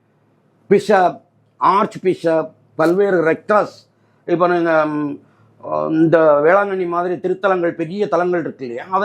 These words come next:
நிர்வகிக்கிறவங்க பேரு ரெக்டர்ஸ். இந்த மாதிரி நிறைய இருக்கு. அதுல யாரும் ஒருத்தர் கூட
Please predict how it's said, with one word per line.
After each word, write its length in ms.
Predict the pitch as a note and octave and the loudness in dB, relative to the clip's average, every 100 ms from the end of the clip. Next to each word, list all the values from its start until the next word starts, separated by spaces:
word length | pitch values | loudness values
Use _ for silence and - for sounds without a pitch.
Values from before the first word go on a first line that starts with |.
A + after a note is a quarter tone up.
| G3+ | 0
நிர்வகிக்கிறவங்க 640 | G3 G3 E3+ E3 E3+ E3 D3+ | 2 2 0 -2 -2 -2 -2
பேரு 160 | F3+ A3 - - F3 | -2 -2 -6 -2 0
ரெக்டர்ஸ். 460 | G3 B3+ E3+ - - _ _ _ _ _ _ _ _ | 2 0 0 -4 -18 _ _ _ _ _ _ _ _
இந்த 120 | F#3+ B3+ | 0 2
மாதிரி 160 | C#4+ A#3+ A3+ | 2 2 4
நிறைய 280 | D4+ D#4 | 4 4
இருக்கு. 200 | A3+ A#3 F#3 | 2 -2 -4
அதுல 180 | C#3 - _ _ _ _ _ _ _ _ _ _ _ _ _ _ _ | -4 -10 _ _ _ _ _ _ _ _ _ _ _ _ _ _ _
யாரும் 560 | G2 E3 B3+ E4+ E4 G#3 A#3 | 0 2 4 2 0 -4 -6
ஒருத்தர் 440 | D#4 - D#4+ A3 | -6 0 -2 0
கூட 120 | B3 | 0